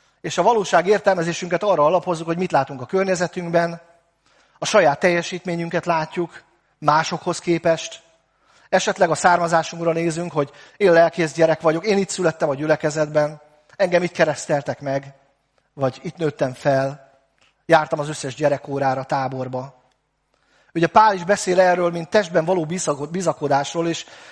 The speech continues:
azt mondja, hogy neki aztán van bizakodása a testben,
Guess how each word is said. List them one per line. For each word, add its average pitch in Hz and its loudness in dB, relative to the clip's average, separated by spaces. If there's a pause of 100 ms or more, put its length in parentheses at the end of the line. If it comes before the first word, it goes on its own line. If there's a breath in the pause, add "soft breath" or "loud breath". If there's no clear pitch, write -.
(100)
azt 202 2
mondja, 185 2
hogy 170 0
neki 202 2
aztán 185 0
van 185 0
bizakodása 147 -2
a 135 -6
testben, 147 -4